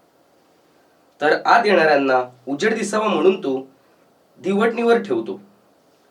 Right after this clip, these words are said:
प्रगट होणार नाही असे काही झाकलेले नाही आणि कळणार नाही व उघडकीस येणार नाही असे काही गुप्त नाही.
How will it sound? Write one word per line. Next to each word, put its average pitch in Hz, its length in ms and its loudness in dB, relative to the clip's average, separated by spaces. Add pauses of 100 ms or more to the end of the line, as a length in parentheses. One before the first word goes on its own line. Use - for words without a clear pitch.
(520)
प्रगट 240 300 2
होणार 233 260 4
नाही 175 320 2 (300)
असे - 260 -4
काही 185 260 2
झाकलेले 185 460 0
नाही 104 220 -2 (1300)
आणि 143 280 0 (120)
कळणार 160 380 4
नाही 139 280 -2 (680)
व 147 140 0
उघडकीस 180 640 0
येणार 175 280 6
नाही 135 320 -2 (220)
असे 196 240 0
काही 156 300 -2 (160)
गुप्त 135 340 -4
नाही. - 260 -6